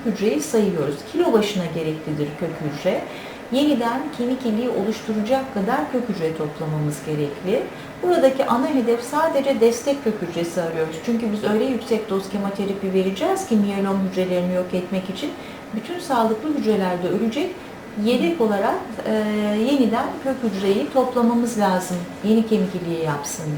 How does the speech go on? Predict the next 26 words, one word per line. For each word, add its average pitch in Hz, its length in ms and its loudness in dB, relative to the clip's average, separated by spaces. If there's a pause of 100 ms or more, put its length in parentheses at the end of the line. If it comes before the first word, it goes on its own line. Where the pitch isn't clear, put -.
(120)
diye. 208 200 0 (640)
E, 233 60 0 (540)
o 330 100 8
yüzden 262 400 6
de 202 40 2
hastalara 180 500 0 (160)
kilo 175 120 0
almayın 151 460 -2 (100)
diyoruz. 156 360 -2
Çünkü 233 260 0
ne 254 120 0
kadar 196 300 2 (120)
kilo 233 160 2
o - 220 0
kadar 220 320 0
kök 226 160 -2
hücre 196 220 0
toplamamız 170 720 -4
gerekli. 160 420 -4
E, 220 120 -6
kök 254 200 -2
hücre 214 300 0
toplamada 208 680 2
cimri 196 320 2
olursa 220 640 0
beden 175 300 0